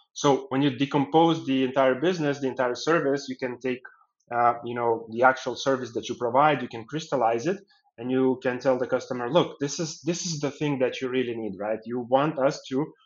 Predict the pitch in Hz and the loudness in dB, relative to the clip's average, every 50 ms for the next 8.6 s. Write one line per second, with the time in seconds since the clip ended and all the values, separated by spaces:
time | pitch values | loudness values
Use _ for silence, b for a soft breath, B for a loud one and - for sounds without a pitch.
0 | b _ - 117 131 135 131 127 113 - - 135 135 127 113 104 107 113 131 151 | b _ -8 -2 0 0 0 0 -2 0 0 -2 -2 -2 -8 -4 -2 0 0 0
1 | 165 170 165 - - 139 135 135 135 135 123 117 - - 127 123 - - 127 120 | 0 -2 -6 -8 -6 -4 -2 -2 -2 -2 -2 -4 -4 -6 -6 -6 -6 -12 -14 -14
2 | 113 107 101 110 - - - 104 98 107 120 - - 202 190 175 160 143 151 151 | -12 -8 -8 -8 -8 -10 -14 -12 -10 -10 -10 -10 -8 -8 -6 -6 -6 -6 -6 -8
3 | - 139 127 123 127 117 - 127 123 113 117 117 110 104 120 123 - - 110 110 | -8 -8 -6 -6 -6 -6 -4 -4 -4 -4 -4 -6 -6 -6 -12 -14 -10 -8 -8 -8
4 | 110 117 120 110 - b b b b b b b b b b 117 117 117 117 117 | -6 -4 -4 -6 -6 b b b b b b b b b b 4 6 6 6 6
5 | 117 120 - - 131 131 117 110 107 104 107 - 127 127 131 120 104 98 95 101 | 4 4 0 -4 -6 -4 -4 -4 -6 -6 -6 -4 -2 -2 -2 -2 -4 -8 -10 -10
6 | 110 110 123 123 123 120 117 117 113 110 107 104 101 101 101 - - - 104 101 | -4 0 2 2 2 2 2 2 2 2 2 0 -2 -6 -12 -14 -16 -16 -14 -8
7 | - 143 143 143 139 139 135 127 127 - 107 104 95 113 110 113 110 110 104 101 | -2 0 2 4 6 6 4 4 2 -2 -8 -8 -4 -2 -2 0 0 -2 -4 -8
8 | 101 - 117 139 135 120 101 92 - 92 95 107 | -10 -4 -2 0 0 0 -2 -4 -8 -12 -12 -12